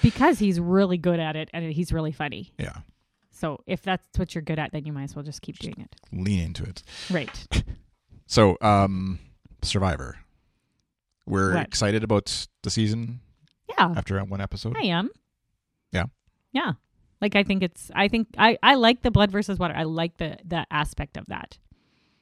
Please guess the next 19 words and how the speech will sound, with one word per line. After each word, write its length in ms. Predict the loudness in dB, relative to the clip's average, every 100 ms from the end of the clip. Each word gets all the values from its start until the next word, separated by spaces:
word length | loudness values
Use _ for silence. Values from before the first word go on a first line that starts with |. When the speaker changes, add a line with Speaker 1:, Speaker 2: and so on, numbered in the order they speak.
| -20 -8
Speaker 2:
And 80 | 0
I 20 |
like 140 | 2 2
the 80 | 0
challenge, 400 | 0 0 0 -2
the 80 |
fact 240 | 0 0 0
that, 100 | 4
Speaker 1:
And 100 | 4
Speaker 2:
like 60 | 4
Speaker 1:
their 220 | 4 0
challenges 580 | 0 4 4 4 2 0
are 120 | -2
so 480 | -6 0 6 8 8
much 300 | 6 4 -2
better 280 | -2 0 0
now. 300 | 2 2 2
Like, 340 | 0 0 -6 _ _ -8
Speaker 2:
Yeah. 120 | -6